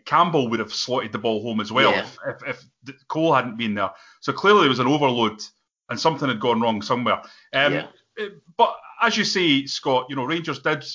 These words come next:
Speaker 1: respond, and it was a slow start, but they did respond.
Speaker 2: Yeah.
Speaker 1: I've got a question here from, uh, G Win on Twitter. He's saying, "Should we be nervous after Sunday's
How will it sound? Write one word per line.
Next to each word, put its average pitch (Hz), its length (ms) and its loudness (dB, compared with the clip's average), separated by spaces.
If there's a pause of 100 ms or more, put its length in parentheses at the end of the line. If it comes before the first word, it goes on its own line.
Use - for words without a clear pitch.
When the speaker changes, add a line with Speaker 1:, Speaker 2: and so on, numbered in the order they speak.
(120)
Speaker 1:
respond, 113 640 0 (480)
and 117 520 2
it 123 120 -12
was 147 160 0
a 143 60 -4
slow 131 220 -10
start, 120 360 -2
but - 80 -14
they 113 80 -10
did 117 240 0
respond. 110 680 0 (220)
Speaker 2:
Yeah. 101 340 -2 (360)
Speaker 1:
I've - 160 0
got 233 240 4
a - 20 -20
question - 380 2
here 160 160 4
from, 135 260 -2
uh, 113 300 4
G 156 280 -8
Win 113 300 2
on 113 240 -4
Twitter. 160 340 -2
He's 117 180 -8
saying, 117 320 -2 (100)
"Should 208 260 -6
we 214 100 -2
be 175 160 -4
nervous 151 880 2 (600)
after 135 360 0
Sunday's 110 680 -6